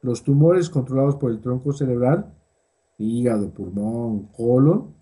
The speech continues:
que no habían podido ser degradados durante la fase de curación debido a la falta de micobacterias, van a empezar a crecer y puede inclusive llegar a obstrucciones,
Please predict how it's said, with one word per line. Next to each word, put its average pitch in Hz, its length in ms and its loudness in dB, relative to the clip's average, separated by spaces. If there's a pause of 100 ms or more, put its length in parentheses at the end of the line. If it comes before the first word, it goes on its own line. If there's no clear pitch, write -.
(600)
que 123 120 0
no 127 80 4
habían 147 240 4
podido 143 220 4
ser 143 160 0
degradados 127 540 0
durante 110 260 -4
la 107 140 -4
fase 131 280 -2
de 131 80 0
curación 139 600 2 (600)
debido 123 380 4
a - 20 2
la 107 440 -2 (260)
falta 131 360 2
de 101 360 -4 (120)
micobacterias, 139 920 0 (560)
van 131 260 2
a - 20 4
empezar 120 320 -2
a 87 80 -4
crecer 87 380 -8 (1000)
y 110 100 -10
puede 135 280 4
inclusive 170 500 2
llegar 123 260 2
a 113 40 0
obstrucciones, 104 920 -8